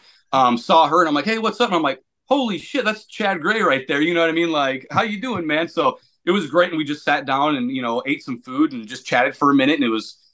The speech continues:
it was cool. It was cool to meet him. Super nice guy. Um, and one, and, like, I, I love, I love Chad's vocals. So, um, uh, it, it was great to finally meet him and, and, you know, and, and actually shake his hand and do the thing. So it was, it was awesome.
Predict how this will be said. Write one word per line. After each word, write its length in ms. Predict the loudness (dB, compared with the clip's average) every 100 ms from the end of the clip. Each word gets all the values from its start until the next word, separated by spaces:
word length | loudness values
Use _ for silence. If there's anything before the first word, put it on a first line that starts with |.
| _
it 60 | 4
was 140 | 4
cool. 320 | 4 4 2 -2
It 60 |
was 100 | -4
cool 200 | 0 2
to 40 | 4
meet 160 | 4
him. 80 | 2
Super 320 | -2 -4 0
nice 260 | 0 0 -2
guy. 440 | -2 0 0 -4 _ _ _
Um, 420 | 0 2 0 -2 -2
and 180 | 0
one, 140 | 0 -2
and, 100 | -2
like, 260 | -4 -6 _ _ _ _ _ _ _ _
I, 140 | -4 0
I 140 | -2
love, 300 | 0 -4 -4 -2
I 80 | -2
love 240 | -2 -6
Chad's 260 | -4 -4 -2
vocals. 420 | -4 -4 -12 -4
So, 300 | 2 4 6
um, 440 | 4 4 2 0
uh, 380 | -2 -2 -2 -6 -10
it, 180 | -8 0
it 60 | 2
was 140 | 2
great 260 | 2 0 0
to 60 |
finally 300 | 0 0 2
meet 200 | -2 -2
him 120 | -4 -6
and, 140 | -4
and, 160 | -2 -2
you 100 | -2
know, 140 | -2
and, 140 | -4 -6
and 260 | -6 -6 -4
actually 260 | -4 -2 -8
shake 260 | -6 -6 -8
his 120 | -12
hand 180 | -10 -10
and 80 |
do 100 | -14
the 80 | -18
thing. 240 | _ -10 -10
So 120 | -14
it 40 |
was, 160 | -16 -8
it 40 | -6
was 120 | -2
awesome. 340 | -4 -4 -20